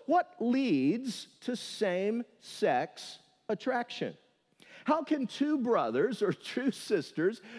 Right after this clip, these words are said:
who grew up in the same home with the same parents, the same values, the same bloodline, the same family environment grow up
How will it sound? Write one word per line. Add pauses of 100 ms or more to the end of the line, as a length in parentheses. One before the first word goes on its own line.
who
grew
up
in
the
same
home (160)
with
the
same
parents, (160)
the
same
values, (180)
the
same
bloodline, (220)
the
same
family
environment (1400)
grow
up